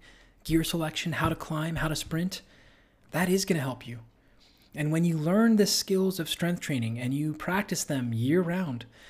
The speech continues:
two to four days a week in small doses that aren't gonna take you all the way up, well, that's where a lot of aha moments happen. It's not through these massive, big efforts that people think they are. It's not crushing yourself in the weight room here from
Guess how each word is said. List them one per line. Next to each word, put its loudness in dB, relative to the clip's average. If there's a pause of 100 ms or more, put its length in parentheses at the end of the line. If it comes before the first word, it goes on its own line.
(160)
two 4
to -6
four -2
days -2
a -2
week 0
in -4
small 0
doses 0
that -4
aren't -2
gonna -2
take -4
you 0
all 0
the -2
way 0
up, -4 (1300)
well, -6
that's -4
where 2
a -2
lot 0
of 0
aha -4
moments -2
happen. -8 (440)
It's -6
not -2
through -2
these -2
massive, -2
big 2
efforts -2
that -4
people -4
think -4
they -4
are. -4
It's -6
not -4
crushing -2
yourself 2
in 0
the 2
weight 0
room 0
here -2
from -2